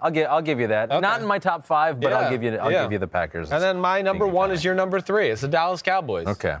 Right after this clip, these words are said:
Speaker 2: And it's the most, uh, this to me is the most special helmet in the sport. I mean,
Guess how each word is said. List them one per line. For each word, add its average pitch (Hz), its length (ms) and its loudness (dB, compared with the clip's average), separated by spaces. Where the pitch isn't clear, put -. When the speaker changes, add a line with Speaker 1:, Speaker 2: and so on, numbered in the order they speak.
Speaker 2:
And 151 180 0
it's 185 100 -4
the 185 100 0
most, 170 360 -2
uh, 143 140 0
this 156 320 -4
to 170 80 -4
me 170 220 0
is 147 180 -2
the 151 80 -2
most 147 200 0
special 131 360 -2
helmet 123 260 -2
in 117 120 -4
the 113 80 -4
sport. 95 360 -2
I 98 40 -4
mean, 107 280 -4